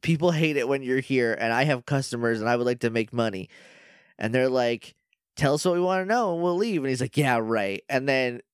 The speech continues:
uh, Z's like, "You know what, actually? This place is kinda nice. I could see me getting, getting here all the time."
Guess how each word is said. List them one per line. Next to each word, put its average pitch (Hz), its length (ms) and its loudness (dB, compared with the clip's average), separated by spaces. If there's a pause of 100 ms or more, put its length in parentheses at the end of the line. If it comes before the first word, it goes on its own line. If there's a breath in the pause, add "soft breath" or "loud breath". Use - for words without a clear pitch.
(140)
uh, 117 280 2
Z's 151 240 0
like, 160 180 0
"You 208 60 -2
know 339 120 -2
what, 427 160 0 (120)
actually? 508 220 -6 (580)
This 190 200 0
place 392 300 -2
is 480 160 -8
kinda 262 320 -2
nice. 170 640 -2 (360)
I 131 160 0
could 233 220 -4
see 208 240 -2
me 226 160 -4
getting, 196 460 -2
getting 185 340 0
here 220 160 0
all 214 160 2
the 269 60 -2
time." 127 440 0